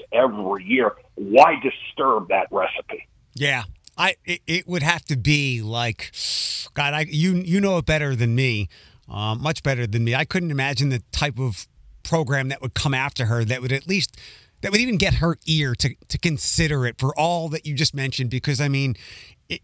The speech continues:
Speaker 2: if she continues as I expect her to do, she'll have a statue. She'll have her name on a court.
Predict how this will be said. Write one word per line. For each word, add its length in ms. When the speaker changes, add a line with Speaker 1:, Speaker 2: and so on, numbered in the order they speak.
Speaker 2:
if 160
she 260
continues 600
as 180
I 80
expect 520
her 120
to 400
do, 400
she'll 220
have 160
a 40
statue. 520
She'll 260
have 200
her 120
name 260
on 120
a 40
court. 380